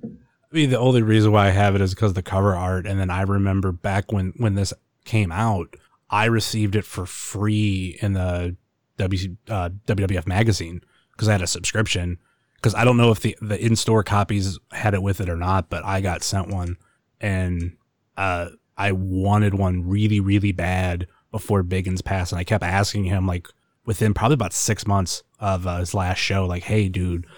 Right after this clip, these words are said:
can you look for this for me?" He's like, "Yeah, yeah, yeah. Like, just remind me." And, like, I, I would always forget until the day of the show when he's way too busy. So I went so long without finding it, and then while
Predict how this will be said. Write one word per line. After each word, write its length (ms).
can 160
you 100
look 280
for 160
this 140
for 160
me?" 60
He's 80
like, 100
"Yeah, 200
yeah, 140
yeah. 300
Like, 180
just 180
remind 360
me." 120
And, 80
like, 120
I, 140
I 80
would 220
always 280
forget 560
until 300
the 80
day 240
of 120
the 60
show 300
when 160
he's 220
way 420
too 200
busy. 460
So 540
I 280
went 280
so 240
long 220
without 240
finding 400
it, 200
and 260
then 600
while 580